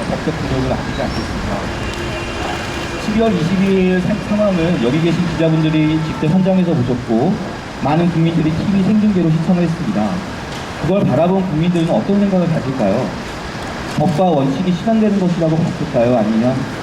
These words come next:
법과 원칙이 무너져 내리는 걸 봤다고 생각을 했을까요? 저는 바로 그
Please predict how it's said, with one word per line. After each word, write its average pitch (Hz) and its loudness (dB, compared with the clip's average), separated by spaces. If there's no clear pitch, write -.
법과 185 0
원칙이 165 0
무너져 165 2
내리는 156 2
걸 139 0
봤다고 - -2
생각을 165 2
했을까요? 170 0
저는 165 2
바로 202 2
그 160 2